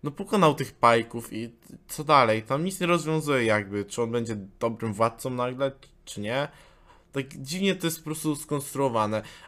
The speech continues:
a z drugiej strony myślę sobie o tym, że można było zrobić tylko taki fajny serial, gdzie mamy takiego starego łowcę nagród, który właśnie mógł się zacząć tą jego drogę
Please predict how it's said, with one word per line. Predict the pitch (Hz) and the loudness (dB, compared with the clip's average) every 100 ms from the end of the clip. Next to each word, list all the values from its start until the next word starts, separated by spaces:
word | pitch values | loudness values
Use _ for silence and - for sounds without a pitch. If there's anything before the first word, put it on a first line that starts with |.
| - | -4
a | 131 | -2
z | 120 | 0
drugiej | 160 | -2
strony | 156 160 151 | 0 0 0
myślę | 156 156 | -2 -4
sobie | 143 127 | 0 0
o | |
tym, | 135 156 156 - - - | 0 -2 -4 -8 -20 -10
że | 127 | -4
można | 147 156 | -2 0
było | 147 | 0
zrobić | 143 147 139 | 0 -4 -4
tylko | - | -10
taki | - - | -14 -4
fajny | - 147 147 | 6 6 6
serial, | 151 143 139 | 2 4 4
gdzie | 135 135 | 6 4
mamy | 135 | 2
takiego | 127 - 131 127 - - | -2 2 2 2 -6 -12
starego | - - 139 139 135 | -2 4 6 6 6
łowcę | 135 135 135 | 4 2 2
nagród, | 127 120 113 | 2 2 0
który | 110 120 | -4 -2
właśnie | 120 - | -2 -2
mógł | 127 127 | -6 -4
się | 135 | 0
zacząć | 131 135 - | 2 2 0
tą | 123 | -4
jego | 120 120 | -2 -2
drogę | 117 120 113 110 | 0 2 2 2